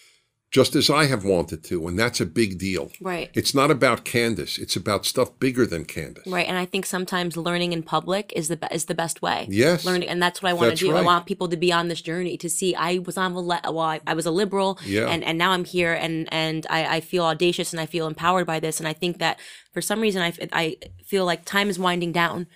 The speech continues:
Speaker 2: so it's time for all of us. Like, something put this in your heart to put this book out there. There's a
Speaker 1: Yes.
Speaker 2: reason for that. There's a reason for that, because we need to
Speaker 1: Right.
Speaker 2: start talking about God again. We need to start understanding.
Speaker 1: We do. On, in God we trust. It's on every coin for a reason.
Speaker 2: Right, right. Well, we wrap up every single podcast with the same thing. You get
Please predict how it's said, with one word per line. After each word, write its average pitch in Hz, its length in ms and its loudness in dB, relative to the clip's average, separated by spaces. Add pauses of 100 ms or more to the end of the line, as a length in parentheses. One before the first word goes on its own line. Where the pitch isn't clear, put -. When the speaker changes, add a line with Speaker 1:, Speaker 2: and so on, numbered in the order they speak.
Speaker 2:
so - 120 -4
it's 175 140 0
time 185 300 0
for 180 180 -4
all 202 160 6
of 170 120 2
us. - 200 -4
Like, 160 160 -4
something 214 400 0
put 214 200 -4
this 196 140 -8
in 202 60 -4
your 185 120 -4
heart 180 200 4
to 175 60 -6
put 185 180 -4
this 175 140 2
book 180 200 0
out 208 200 4
there. 233 320 2
There's 208 240 6
a 214 60 0
Speaker 1:
Yes. 196 40 2
Speaker 2:
reason 185 240 2
for 147 140 -10
that. 120 240 -2 (320)
There's 196 140 0
a 233 60 0
reason 220 240 2
for 180 80 -6
that, 165 240 -4
because 170 240 -4
we 175 80 4
need 208 60 4
to - 20 2
Speaker 1:
Right. 226 80 2
Speaker 2:
start 190 180 2
talking 170 260 0
about 160 240 2
God 156 220 -2
again. 156 240 -6
We 160 80 -4
need 190 120 -2
to 220 60 4
start 196 220 4
understanding. 117 640 4
Speaker 1:
We 92 140 -2
do. - 80 -8
On, 104 160 4
in 98 240 2
God 101 260 4
we 113 140 0
trust. 135 420 0
It's - 160 -4
on 98 160 2
every 101 220 2
coin 127 360 0
for 101 220 -2
a 95 60 0
reason. 113 420 -2
Speaker 2:
Right, 208 320 -2 (260)
right. 202 300 -4 (460)
Well, 190 160 6
we 196 80 6
wrap 202 240 4
up 202 180 -2
every 190 360 0
single 185 640 0
podcast 165 800 -2
with 170 220 -2
the 160 80 -8
same 160 300 -4
thing. 156 320 -4
You 180 180 -2
get 180 400 2